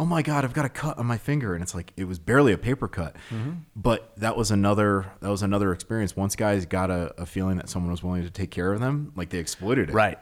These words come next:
Speaker 2: absolutely. And so there's, there's a few lessons with that
Speaker 1: Yeah.
Speaker 2: to me. One is, yeah, there's, there's times, a-, and I would always encourage everybody to clean everything and protect it and bandage it if you're in the field.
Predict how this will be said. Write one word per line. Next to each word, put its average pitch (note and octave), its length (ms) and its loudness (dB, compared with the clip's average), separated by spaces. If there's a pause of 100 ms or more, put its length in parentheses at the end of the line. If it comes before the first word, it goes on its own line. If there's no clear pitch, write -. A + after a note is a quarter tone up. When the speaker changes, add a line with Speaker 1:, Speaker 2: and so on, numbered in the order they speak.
Speaker 2:
absolutely. A2+ 520 2
And G2 100 -2
so G#2+ 240 4
there's, G#2 360 0 (100)
there's G#2 160 0
a G2+ 60 0
few D#3 200 2
lessons F2+ 380 0
with F#2+ 140 -8
that F#2 200 4
Speaker 1:
Yeah. D#2 120 -2
Speaker 2:
to - 140 -2
me. G2 340 0 (260)
One C3 480 4 (320)
is, A2 600 4 (680)
yeah, C3+ 280 4
there's, - 440 2
there's A#2 420 0 (260)
times, C3 840 2
a-, A2 200 -2
and A#2 360 -2
I C3 120 6
would C3 80 6
always A#2+ 200 8
encourage G#2+ 340 2
everybody A2 300 2
to - 80 -10
clean C3+ 320 2
everything A#2 520 2
and E2+ 100 -6
protect A#2 420 -2
it G#2 100 0
and F#2 120 -6
bandage A2 380 -2
it G2 60 -4
if F#2+ 100 -8
you're G#2 100 -4
in G2 60 -4
the F#2 60 -8
field. A2+ 340 0